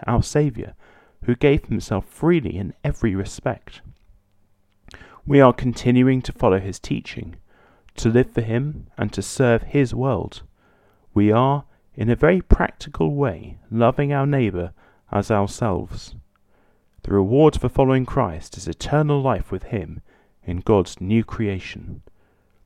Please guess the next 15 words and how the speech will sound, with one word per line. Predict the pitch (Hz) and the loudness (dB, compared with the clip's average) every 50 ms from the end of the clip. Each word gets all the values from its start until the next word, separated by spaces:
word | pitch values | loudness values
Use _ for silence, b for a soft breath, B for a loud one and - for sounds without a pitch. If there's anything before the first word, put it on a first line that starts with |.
| _ - | _ 2
This | - 143 110 90 - - - - - - - _ _ _ _ _ _ _ _ _ - | 4 4 4 4 0 -12 -20 -20 -20 -20 -20 _ _ _ _ _ _ _ _ _ -10
is | - 95 104 | -8 -6 -4
our | 95 80 - - | -4 -6 -6 -2
ultimate | 101 104 101 104 - - - 110 87 - - - - | -2 -2 -2 -2 -4 -6 -4 -4 -4 -4 -4 -6 -6
reward. | 92 101 101 101 90 78 67 69 - - - - - - - _ - _ _ - - _ _ _ _ _ _ _ _ _ _ _ _ _ _ _ _ _ _ _ _ _ _ _ _ _ _ _ _ _ _ _ _ _ _ _ _ - - | -4 -4 -4 -4 -6 -8 -8 -12 -16 -16 -16 -18 -18 -20 -20 _ -20 _ _ -20 -20 _ _ _ _ _ _ _ _ _ _ _ _ _ _ _ _ _ _ _ _ _ _ _ _ _ _ _ _ _ _ _ _ _ _ _ _ -8 -2
This | 110 107 - - | -2 -2 0 0
has | 110 107 | -4 -4
been | - - 110 101 95 85 76 - - | -2 -2 -2 0 0 -2 -4 -8 -8
a | 95 87 82 78 | -8 -8 -8 -8
daily | - - 117 120 135 127 123 | 0 2 4 4 4 4 2
reflection | 131 139 127 - - 143 - - - - - 85 87 - - - _ _ _ _ | 2 2 0 0 -4 -4 -4 -4 -10 -12 -12 -12 -12 -12 -14 -16 _ _ _ _
from | _ - - 107 | _ -8 -8 -8
crossring | - - - 165 160 - - - - - - - - - - - _ - | -6 2 4 4 4 4 2 -6 -6 -6 -6 -10 -12 -14 -14 -16 _ -2
dot | 98 98 - - | 0 0 -2 -2
com. | - - - - 71 - - - | -6 -8 -8 -8 -10 -10 -12 -12